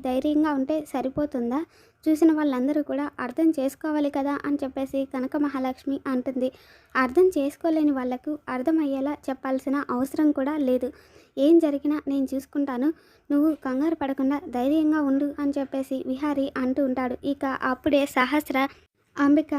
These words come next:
ఇద్దరూ కూడా లక్ష్మి గది దగ్గరికి వచ్చి, "ఏ లక్ష్మి, లక్ష్మి, నిన్నే పిలుస్తున్నామే,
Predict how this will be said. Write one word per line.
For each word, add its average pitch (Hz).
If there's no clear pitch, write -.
ఇద్దరూ 285
కూడా 294
లక్ష్మి 277
గది 277
దగ్గరికి 285
వచ్చి, 269
"ఏ 285
లక్ష్మి, 294
లక్ష్మి, 285
నిన్నే 285
పిలుస్తున్నామే, 320